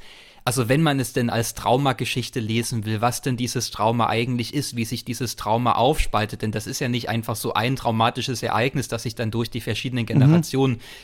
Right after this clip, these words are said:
Speaker 1: durchzieht, wenn man es denn überhaupt so lesen will. Ich würde auch sagen, dass es mehr ist als nur diese Traumageschichte. Ich hatte auch schon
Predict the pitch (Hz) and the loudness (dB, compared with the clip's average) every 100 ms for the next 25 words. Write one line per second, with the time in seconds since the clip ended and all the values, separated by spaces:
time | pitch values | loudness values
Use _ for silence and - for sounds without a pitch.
0 | - 120 120 - 107 127 139 127 113 120 | -2 0 0 -4 0 2 4 2 -2 -4
1 | 127 113 110 127 - 120 120 131 123 104 | -4 -2 2 0 0 0 2 2 -2 -4
2 | 87 123 120 - 107 120 123 117 117 113 | -4 -4 -2 2 0 0 0 0 0 -4
3 | 113 - 113 123 117 110 110 113 117 113 | -4 -2 0 0 -2 -2 -2 -4 -4 -6
4 | - 110 117 123 104 - 107 107 101 101 | -2 2 4 2 0 -4 -6 -8 -8 -4
5 | 113 113 - 110 | 0 0 0 -4